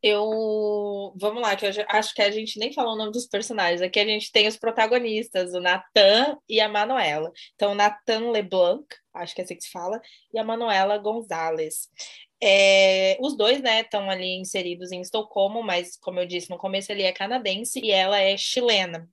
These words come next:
do Chile. É, <clears throat> e a, a Manuela, ela fala muito de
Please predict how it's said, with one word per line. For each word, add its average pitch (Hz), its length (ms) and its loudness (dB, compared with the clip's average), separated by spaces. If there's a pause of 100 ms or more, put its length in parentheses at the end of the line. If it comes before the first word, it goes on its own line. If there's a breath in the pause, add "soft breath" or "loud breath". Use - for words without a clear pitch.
do 180 100 -12
Chile. 180 500 -6 (600 loud breath)
É, 175 920 4 (220)
<clears throat> - 540 -14
e 226 120 4
a, 233 200 6
a 220 40 2
Manuela, 220 500 2
ela 208 300 4
fala 220 360 2
muito 247 500 -6
de 185 640 -8